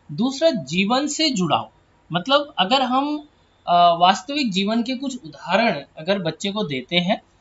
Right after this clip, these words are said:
या उस बच्चे से ऐड कर लेते हैं, जैसे कि आप class में क्या कर रहे हैं, धान के बारे में कुछ आपको पढ़ाना है सपोज कीजिए,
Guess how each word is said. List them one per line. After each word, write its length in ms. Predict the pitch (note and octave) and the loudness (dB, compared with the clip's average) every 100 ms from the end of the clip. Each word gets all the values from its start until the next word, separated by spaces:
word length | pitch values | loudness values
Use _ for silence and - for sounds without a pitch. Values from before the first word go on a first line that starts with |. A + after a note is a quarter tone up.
| _ - | _ 0
या 100 | G#3 | 2
उस 180 | B3+ G#3 | 4 2
बच्चे 300 | F3+ A#3 A3+ | 2 0 -2
से 100 | C#4 | -2
ऐड 360 | - F3 F#3+ | 6 6 6
कर 80 | E3+ | 0
लेते 220 | B2+ A#2 | -8 -10
हैं, 60 | D3+ | -2
जैसे 320 | A3+ A#3 D#4+ - _ _ _ | 0 0 -6 -10 _ _ _
कि 120 | A3 B3+ | -6 4
आप 280 | A3+ A#3 - | 6 4 2
class 320 | D3+ D#3 F#3+ | -2 -2 0
में 140 | A3+ | 2
क्या 120 | A3 G#3 | 4 4
कर 180 | G3+ | 2
रहे 200 | F#3 G3 | 0 -2
हैं, 380 | G3 A3 A#3 - _ _ | 0 0 0 -6 _ _
धान 320 | - E3+ G#3+ | 0 2 2
के 120 | A3+ A3 | 0 4
बारे 240 | D#3+ D#3+ | 4 4
में 280 | F3 F3 F3 | 0 -4 -4
कुछ 280 | - F3+ E3+ | -10 -6 -6
आपको 260 | - F#3+ | -6 -8
पढ़ाना 440 | - C3+ C3+ E3 F#3 | -4 -2 -2 0 0
है 140 | F#3 | 0
सपोज 340 | F#3 E3+ E3+ | -4 -12 -12
कीजिए, 300 | - D#3+ - | -12 -6 -8